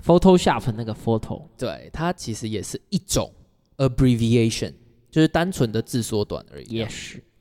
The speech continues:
Speaker 2: 所以它叫做，原本叫做 photograph。
Speaker 1: 太快了。
Speaker 2: OK，photograph。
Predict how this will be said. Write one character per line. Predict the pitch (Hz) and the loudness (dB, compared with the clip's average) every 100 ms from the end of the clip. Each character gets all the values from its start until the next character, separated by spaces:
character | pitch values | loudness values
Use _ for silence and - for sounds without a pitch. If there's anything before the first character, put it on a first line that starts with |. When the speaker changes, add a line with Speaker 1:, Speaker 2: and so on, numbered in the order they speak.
| _ _ | _ _
Speaker 2:
所 | - | -4
以 | 113 | -2
它 | 117 | -2
叫 | 113 | -4
做， | 107 113 87 | -2 -2 -2
原 | 92 120 | -2 -2
本 | 120 | -2
叫 | 120 | -4
做 | 113 117 98 80 - - - | -4 -2 -2 -2 -8 -12 4
photograph。 | 262 220 127 95 - - - - _ _ _ _ | 6 6 4 -2 -6 -10 -14 -20 _ _ _ _
Speaker 1:
太 | - | -4
快 | - 370 | 2 4
了。 | 156 110 117 - | 4 2 -4 -8
Speaker 2:
OK，photograph。 | 131 127 - _ - - 185 202 147 113 92 | -4 -4 -4 _ -4 4 4 4 2 2 -2